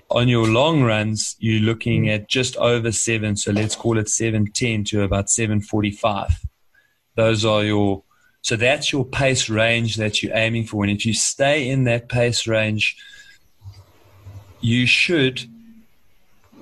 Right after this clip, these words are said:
Speaker 1: remaining easy and, and also just looking at that heart rate a little bit, you should actually slowly start drifting towards the faster ends of those paces. And
Speaker 2: Mm.
Speaker 1: then obviously as your ten K time improves, you can jump
Speaker 2: Mm.
Speaker 1: into the forum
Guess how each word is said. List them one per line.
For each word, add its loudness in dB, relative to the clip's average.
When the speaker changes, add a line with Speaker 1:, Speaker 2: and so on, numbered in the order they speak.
Speaker 1:
remaining 0
easy -2
and, -2
and -4
also 0
just -2
looking 0
at -4
that -2
heart 0
rate -4
a -4
little -2
bit, -6
you -2
should -2
actually -2
slowly -2
start -2
drifting -4
towards -2
the -6
faster -4
ends -4
of -10
those -4
paces. 0
And 2
Speaker 2:
Mm. 2
Speaker 1:
then -2
obviously 2
as 2
your 0
ten 0
K -2
time 0
improves, 0
you 2
can 0
jump 0
Speaker 2:
Mm. 4
Speaker 1:
into -2
the -4
forum 2